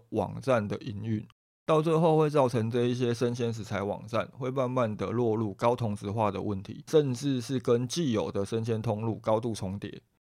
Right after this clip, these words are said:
讨论到这里，我们其实可以回到销售最关键的消费者行为这件事情来做探讨。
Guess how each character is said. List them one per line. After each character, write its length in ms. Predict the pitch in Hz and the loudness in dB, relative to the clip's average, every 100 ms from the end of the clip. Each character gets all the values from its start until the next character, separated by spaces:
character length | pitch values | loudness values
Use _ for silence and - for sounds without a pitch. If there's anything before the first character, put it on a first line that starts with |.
| _ _ | _ _
讨 140 | - 113 | -2 2
论 180 | 175 226 | 4 6
到 160 | 226 | 6
这 180 | 208 202 | 6 4
里， 380 | 135 95 80 - | 4 0 -6 -4
我 160 | 113 | -2
们 340 | 110 117 120 117 | 0 2 0 -2
其 200 | - 131 | -2 -2
实 200 | 143 143 | 0 -2
可 200 | 139 139 | 2 4
以 220 | 156 117 | 4 2
回 240 | 104 110 113 | 2 0 2
到 380 | 135 123 107 | 4 6 4
销 200 | 107 123 | 2 2
售 220 | 131 143 127 | 4 2 2
最 140 | 127 | 2
关 220 | 120 120 | 2 0
键 200 | 123 113 | 2 0
的 100 | 104 | 0
消 160 | 101 113 | 0 2
费 140 | 120 | 2
者 140 | 104 95 | -2 -6
行 260 | 98 101 | -6 -4
为 140 | 101 101 | -2 -2
这 100 | 117 | 0
件 180 | 117 | 0
事 120 | 110 110 | 0 -2
情 180 | 101 | -4
来 100 | 92 | -4
做 160 | 98 104 | -2 -2
探 180 | 107 95 | -2 -2
讨。 140 | 101 | -4